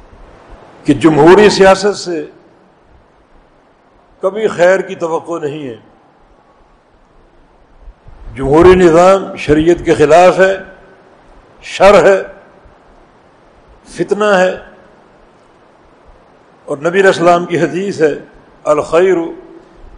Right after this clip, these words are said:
لا یأتی بالشر"، کہ خیر جو ہے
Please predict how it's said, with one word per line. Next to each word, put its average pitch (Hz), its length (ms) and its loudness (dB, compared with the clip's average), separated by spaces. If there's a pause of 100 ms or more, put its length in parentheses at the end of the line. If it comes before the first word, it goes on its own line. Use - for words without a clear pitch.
(180)
لا 160 220 4
یأتی 180 420 2
بالشر"، 165 480 0 (1800)
کہ 143 100 -6
خیر 180 400 4
جو 190 240 4
ہے 190 300 0